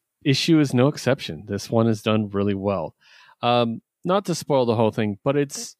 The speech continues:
it's post-apocalypse. It's, it's, but it's a true post-apocalypse. It's not, you know, like a Mad Max post-apocalypse. This is an apocalypse. Like, what happens when there's no one left except for, like,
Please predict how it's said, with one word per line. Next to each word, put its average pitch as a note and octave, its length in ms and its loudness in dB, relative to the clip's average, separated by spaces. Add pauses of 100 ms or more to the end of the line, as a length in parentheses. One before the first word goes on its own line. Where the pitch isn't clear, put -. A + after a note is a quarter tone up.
(600)
it's D#3+ 160 -4
post-apocalypse. F3 1200 -2
It's, A2 340 -6
it's, C#3 300 -2
but D3+ 160 2
it's E3+ 140 0
a D3 40 2
true D#3 380 2
post-apocalypse. G2+ 1040 -4 (640)
It's A#2 260 -2
not, B2 360 2
you A#2+ 200 -2
know, G#2+ 220 2
like G#2 260 -2
a F#2+ 220 -4 (120)
Mad B2+ 520 0
Max C3+ 340 -2
post-apocalypse. G2 880 -6 (460)
This C3 200 4
is C#3 160 0
an A#2 100 4
apocalypse. F#2+ 1000 -2
Like, G2+ 180 -8
what A2 300 -2
happens F#2+ 680 -6 (520)
when A#2 160 2
there's A2+ 260 2 (240)
no G#2+ 420 2
one F#2 320 4
left E2 380 -6
except G2+ 360 -6
for, G#2+ 120 -4
like, G2 360 -8